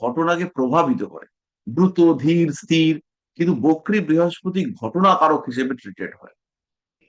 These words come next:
যদি এরা তিন, ছয়, দশ, এগারো এই সমস্ত ঘরে বসে, তাহলে এরা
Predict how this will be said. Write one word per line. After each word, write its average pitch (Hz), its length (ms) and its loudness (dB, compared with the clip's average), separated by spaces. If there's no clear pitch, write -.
যদি 175 460 2
এরা 170 300 2
তিন, 175 340 -4
ছয়, 160 360 2
দশ, 143 420 0
এগারো 139 380 0
এই 127 140 0
সমস্ত 139 400 -6
ঘরে 110 300 -4
বসে, 110 460 -4
তাহলে 147 460 2
এরা 139 360 0